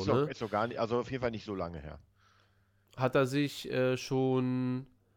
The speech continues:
Speaker 2: doch relativ, ja, wa-, nicht abwertend, aber nicht unbedingt positiv dieser Star Wars Trilogie ge-, äh, geäußert und ja, jetzt, äh, hält er das aber nicht mehr für ausgeschlossen. Was meinst du oder was meint ihr, könnten die Gründe dafür sein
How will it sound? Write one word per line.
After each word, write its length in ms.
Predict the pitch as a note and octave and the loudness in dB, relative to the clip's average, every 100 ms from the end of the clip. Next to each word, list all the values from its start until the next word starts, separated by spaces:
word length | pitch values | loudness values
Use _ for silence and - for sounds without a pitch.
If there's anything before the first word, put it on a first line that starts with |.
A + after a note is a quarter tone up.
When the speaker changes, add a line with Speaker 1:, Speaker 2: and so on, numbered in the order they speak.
| _ _ _ _ _ - | _ _ _ _ _ 0
Speaker 2:
doch 240 | A#2 - | 0 2
relativ, 560 | A#2+ C3 C3 C3 B2 - | 2 2 2 -4 -6 -8
ja, 200 | G2 F#2+ | -10 -8
wa-, 120 | G#2+ - | -8 -6
nicht 280 | C3+ C#3+ A2+ | -6 -4 -4
abwertend, 760 | B2 - B2+ B2 B2 B2 A2 | -6 -2 0 0 -2 -8 -6
aber 420 | A#2 A#2 A2+ A2+ - - - - - - - | -4 -2 -2 -4 -10 -20 -20 -20 -20 -20 -4
nicht 280 | C#3 G3+ G3 | 0 2 2
unbedingt 400 | G3 F#3+ F#3+ - | 2 2 2 -2
positiv 580 | A#3+ C#4+ A#2+ A#2 G2+ | 0 0 -2 -6 -8
dieser 280 | - A2 A2 | -8 -2 -2
Star 280 | G#2 G2 G#2+ | -2 -2 -2
Wars 440 | A2 G#2+ G#2 - - _ - - - | -2 -2 -4 -10 -14 _ -20 -20 -18
Trilogie 560 | - B2 A#2 A2+ A#2 A#2+ | -6 -4 -4 -4 -8 -8
ge-, 640 | A#2+ - A#2 A2+ A2 A2 | -8 -6 -2 0 0 -2
äh, 40 | A2 - - - | -6 -12 -20 -18
geäußert 720 | A2+ A#2+ G2+ D3 F3 F#3 G3+ | -6 -4 -2 -2 0 -2 -2
und 600 | - C#3+ D3 D3+ D3+ - - - - - - - _ _ _ _ _ _ _ _ _ _ _ | -2 2 2 2 -2 -8 -18 -20 -20 -20 -20 -20 _ _ _ _ _ _ _ _ _ _ _
ja, 280 | C3+ A#2 F2+ - | 4 4 4 0
jetzt, 480 | C3 D3 - - - | 2 2 0 -6 0
äh, 340 | E3 E3+ D#3+ | 4 4 4
hält 220 | D3 D#3+ | 4 4
er 60 | D#3 | 4
das 120 | D3 | 2
aber 160 | C#3+ C#3+ | 0 0
nicht 140 | C#3+ | 0
mehr 80 | C#3+ | 0
für 140 | - | 0
ausgeschlossen. 480 | - - D#3 E3 D#3 | 0 0 -2 -2 2
Was 140 | C3+ C3 | 2 6
meinst 340 | C#3 E3 - | 4 4 0
du 80 | E3 | 2
oder 160 | D3 B2+ | 2 2
was 140 | A#2+ | 2
meint 220 | C3 B2 | 0 0
ihr, 200 | - D3+ | 0 -2
könnten 360 | D#3 D3+ D3 C3+ | 2 0 2 -4
die 140 | B2 | -6
Gründe 340 | A#2+ B2 E3 D#3+ | -2 0 2 0
dafür 360 | A2+ A2+ A2+ | -2 -4 -4
sein 600 | G2 G2+ A2 B2+ C3+ F#3+ | 0 2 2 0 -4 -8